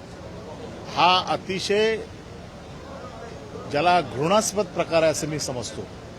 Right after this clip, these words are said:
आणि अशा प्रकारची दादागिरी ही मुख्यमंत्र्यांना मान्य आहे का, हाच प्रश्न मी सकाळी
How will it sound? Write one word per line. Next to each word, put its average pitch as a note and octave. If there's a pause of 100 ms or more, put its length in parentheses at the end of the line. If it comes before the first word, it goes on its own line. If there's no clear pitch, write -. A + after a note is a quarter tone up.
(720)
आणि D3
अशा D#3
प्रकारची F#3+
दादागिरी D#3+ (680)
ही D#3
मुख्यमंत्र्यांना F#3
मान्य E3+
आहे F3+
का, C#3+ (280)
हाच E3+
प्रश्न F3+
मी F3+
सकाळी D#3+